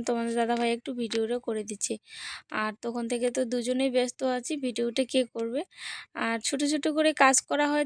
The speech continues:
তো সেজন্য ভিডিও করার একদমই আরাম নেই। তো দেখো, আর যেটুকুখানি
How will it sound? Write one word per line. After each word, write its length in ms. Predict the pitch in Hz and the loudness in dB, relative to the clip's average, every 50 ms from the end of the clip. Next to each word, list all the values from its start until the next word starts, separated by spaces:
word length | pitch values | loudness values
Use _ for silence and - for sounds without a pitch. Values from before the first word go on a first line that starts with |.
| - 349 | 2 4
তো 60 | 320 254 214 233 240 - - - | 4 4 4 0 -4 -10 -14 -10
সেজন্য 340 | - 254 247 233 254 262 269 277 262 240 254 | -6 -6 -4 -2 0 0 0 0 0 -2 -2
ভিডিও 240 | 240 214 240 240 247 233 | -2 -2 0 0 0 2
করার 180 | 262 269 285 277 240 | 2 2 2 2 2
একদমই 340 | 233 226 240 240 254 269 269 247 220 | 0 0 -2 -2 -2 0 -2 -2 -4
আরাম 180 | 208 208 208 208 214 202 | -4 -4 -6 -6 -6 -6
নেই। 160 | 202 208 202 202 - _ - - - - - - - - _ _ _ - | -6 -6 -6 -8 -10 _ -16 -14 -14 -12 -12 -14 -16 -18 _ _ _ -2
তো 60 | - 254 254 240 247 | 0 2 2 4 4
দেখো, 220 | 240 240 240 - 302 285 262 | 2 0 0 0 2 4 4
আর 80 | 247 240 214 226 | 4 4 2 0
যেটুকুখানি 560 | 247 247 262 262 262 277 269 285 285 285 | 0 0 0 -2 -2 -2 -2 0 2 2